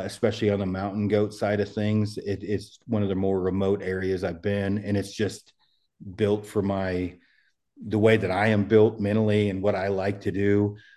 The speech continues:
You know, I like the idea of being dropped off on a lake or a creek somewhere and hacking it out on my own for ten to twelve days and, and,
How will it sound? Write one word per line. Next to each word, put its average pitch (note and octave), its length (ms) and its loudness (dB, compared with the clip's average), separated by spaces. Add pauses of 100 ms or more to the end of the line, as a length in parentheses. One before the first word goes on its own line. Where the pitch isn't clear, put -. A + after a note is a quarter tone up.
(120)
You A#2 140 0
know, G2+ 140 4
I G2+ 140 6
like G#2+ 340 6
the G#2 140 2
idea F#2+ 320 0
of F#2 100 0
being F#2+ 220 -2
dropped F#2 380 -4
off F#2 340 -4
on F#2+ 100 -2
a F2 220 -6 (100)
lake F#2 380 -2
or F#2+ 80 0
a E2+ 60 -6
creek F#2+ 320 -6
somewhere F#2 560 0
and F2 260 -4 (1040)
hacking G2 400 -6
it G2 80 -4
out F#2+ 140 -2
on F#2+ 100 -4
my F#2 140 -4
own G2 220 0
for F#2+ 140 -4
ten F#2+ 220 -4
to F2+ 60 -4
twelve G2 340 0
days F#2 400 -2
and, F#2 220 -2
and, F2+ 440 -4